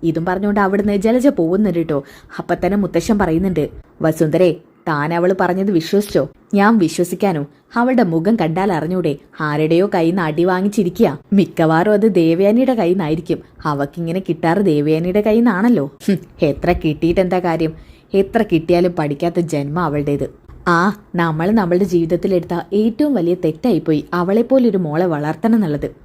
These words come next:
ഇനിയിപ്പൊ അതൊന്നും പറഞ്ഞിട്ട് കാര്യമില്ലല്ലോ വസുന്ധരെ, ഇതൊന്നും അറിഞ്ഞിട്ടല്ലല്ലോ നമ്മൾ ജലജയെ എടുത്തു വളർത്തിയത്. ഉം, അതെ,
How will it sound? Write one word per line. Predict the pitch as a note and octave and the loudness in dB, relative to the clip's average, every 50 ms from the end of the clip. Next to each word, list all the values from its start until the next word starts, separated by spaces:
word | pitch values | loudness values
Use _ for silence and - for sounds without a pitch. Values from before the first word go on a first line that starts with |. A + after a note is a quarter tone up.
| _ - - | _ 0 4
ഇനിയിപ്പൊ | G#3+ A3+ A3 F#3+ F3+ F3+ F#3 E3+ | 4 4 6 4 2 2 2 2
അതൊന്നും | F3 F3 F#3 F#3+ G3 F#3+ - | 2 2 2 0 0 0 -2
പറഞ്ഞിട്ട് | D#3+ D#3 E3 F3 F3 | -2 -2 -2 -2 -4
കാര്യമില്ലല്ലോ | F#3+ - F3 D#3+ D#3+ F3 A#3 G#3+ E3 D#3+ D#3+ E3 | -4 -4 -2 -2 0 0 0 0 2 2 2 2
വസുന്ധരെ, | D#3 D#3 D#3 - D#3+ D3+ D3+ D#3 D3+ D3 D#3 | 0 -2 -2 -4 -4 -4 -2 -4 0 0 0
ഇതൊന്നും | D3+ D#3 D#3 E3 D#3+ E3+ E3+ | 2 2 0 0 -2 -2 -4
അറിഞ്ഞിട്ടല്ലല്ലോ | E3 - D#3+ D#3 D#3 E3 F#3+ F#3+ - E3+ D3+ E3 F#3 F#3+ D3+ C#3+ C3+ - - - - - | -4 -4 -4 -4 -2 -2 -2 -2 0 0 0 0 0 0 -2 -4 -6 -10 -18 -20 -12 -8
നമ്മൾ | G3 F#3+ G3+ G#3 A3 A3+ G3 | -4 -2 0 2 2 2 2
ജലജയെ | E3+ D#3+ D3+ D#3 D3+ E3+ E3 E3 E3 E3 F3+ | 2 0 -2 -2 0 0 0 0 0 0 2
എടുത്തു | G3 F#3 G#3+ G#3 - F#3+ | 2 2 2 2 0 0
വളർത്തിയത്. | D#3 D3 D#3 D#3 - - E3 D#3+ D#3+ C#3+ C#3+ - _ _ _ _ _ _ _ - - - | 0 0 -2 -4 -2 -2 -2 -2 -2 -4 -6 -10 _ _ _ _ _ _ _ -14 -6 -4
ഉം, | F#3 F3+ E3+ D#3+ D#3+ - - - | -2 -2 -2 -2 -4 -6 -6 -4
അതെ, | F3 E3 E3+ F3+ | -2 0 0 0